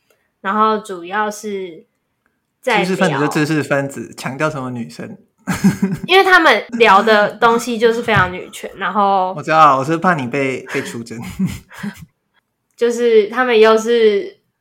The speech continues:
Speaker 1: 怎么讲，阅读量很广嘛。
Speaker 2: 我，我只有听几集，但我没有，我不是长期收听。
Speaker 1: 嗯，
Speaker 2: 对。
Speaker 1: 我其实也不是长期收听，但是那一集非常的精彩。那一集，就是我听完那一集，我才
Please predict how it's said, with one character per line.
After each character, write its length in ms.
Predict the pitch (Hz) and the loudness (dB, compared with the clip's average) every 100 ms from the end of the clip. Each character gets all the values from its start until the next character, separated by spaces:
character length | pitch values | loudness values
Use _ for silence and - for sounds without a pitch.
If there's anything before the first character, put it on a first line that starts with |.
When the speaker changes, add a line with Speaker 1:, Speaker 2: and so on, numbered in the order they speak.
| _ _ | _ _
Speaker 1:
怎 100 | - | -10
么 80 | 208 | -6
讲， 220 | 196 165 - | -4 -6 -6
阅 240 | 262 339 | -4 -2
读 160 | 220 208 | 2 2
量 240 | 233 240 226 | 4 2 0
很 180 | 180 | -8
广 240 | 180 180 - | -10 -12 -12
嘛。 340 | - - 220 _ _ _ _ | -18 -20 -20 _ _ _ _
Speaker 2:
我， 140 | 165 165 | -4 -2
我 140 | 180 156 | 0 0
只 140 | 214 | 0
有 100 | 226 | -2
听 480 | 226 170 165 160 156 | -2 -4 -4 -6 -8
几 220 | - 113 | -10 -16
集， 240 | - - - | -18 -16 -10
但 180 | 139 135 | -10 -8
我 100 | 143 | -8
没 80 | 147 | -8
有， 100 | 151 | -10
我 120 | 127 | -10
不 100 | 135 | -10
是 300 | 131 147 131 | -8 -8 -8
长 240 | - 120 | -8 -10
期 180 | 117 113 | -10 -12
收 220 | 117 113 | -14 -14
听。 200 | 117 - - | -16 -20 -14
Speaker 1:
嗯， 380 | 196 180 180 180 | -10 -8 -8 -8
Speaker 2:
对。 100 | - | 0
Speaker 1:
我 120 | 254 | 2
其 160 | - 294 | 2 -2
实 60 | |
也 120 | 349 247 | -2 -2
不 160 | 190 | -2
是 120 | 233 | -6
长 240 | 226 190 175 | -6 -10 -12
期 120 | 175 | -16
收 160 | 175 156 | -16 -16
听， 160 | 160 208 | -8 -2
但 160 | 269 | 0
是 40 | 285 | 0
那 140 | 226 | 0
一 100 | 233 | -2
集 220 | 220 170 | -6 -16
非 240 | - 190 202 | -10 -6 -6
常 300 | 202 160 190 | -8 -12 -14
的 240 | 117 120 | -14 -14
精 440 | - 175 160 208 202 | -16 -18 -16 -14 -16
彩。 160 | - - _ _ _ _ _ _ _ | -18 -20 _ _ _ _ _ _ _
那 100 | - | -8
一 140 | 226 240 | -6 -6
集， 440 | 214 170 185 196 _ _ _ _ | -8 -20 -20 -20 _ _ _ _
就 100 | 330 | -4
是 80 | 359 | 2
我 140 | 262 | 2
听 180 | 220 269 | 0 -2
完 200 | 254 190 | -4 -2
那 160 | 208 214 | 0 0
一 20 | |
集， 140 | 208 | -2
我 80 | 175 | -6
才 320 | 185 170 170 | -6 -8 -8